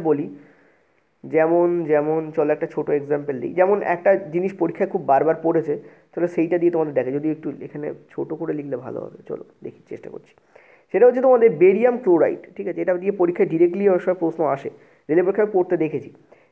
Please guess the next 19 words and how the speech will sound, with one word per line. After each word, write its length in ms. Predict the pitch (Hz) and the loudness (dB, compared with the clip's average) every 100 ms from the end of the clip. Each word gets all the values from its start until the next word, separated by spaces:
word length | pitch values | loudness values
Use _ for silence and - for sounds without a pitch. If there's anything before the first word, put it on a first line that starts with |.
| 135 | 0
barium 340 | 170 185 226 226 202 | 4 6 4 2 -2
chloride। 300 | 139 80 - - _ _ - | -4 -4 -8 -20 _ _ 0
এবং 160 | 190 240 233 233 | 4 4 4 2
তার 140 | 190 - | 0 2
সঙ্গে 160 | 247 247 | 2 2
যদি 80 | 233 233 | 0 -2
তুমি 100 | 247 - | -4 2
sodium 360 | 196 226 240 233 | 2 4 0 2
সালফেটের 420 | - 185 214 233 202 | 2 4 4 2 0
বিক্রিয়া 260 | 196 208 190 | 0 2 4
ঘটাও, 240 | 160 156 120 - - | 4 2 0 -2 -12
ঠিক 120 | 170 175 | -8 -6
আছে, 120 | - - _ _ _ _ 151 165 | -8 -12 _ _ _ _ 0 0
এনএ 260 | 190 202 208 202 | 4 4 4 2
টু 120 | 190 185 208 - - 165 | -6 -6 -6 -8 -2 -2
এসও 240 | 160 156 143 | 0 -2 -2
ফোর, 200 | 127 92 - _ _ - | -6 -8 -10 _ _ -16
ঠিক 120 | - | -14
আছে, 120 | - | -14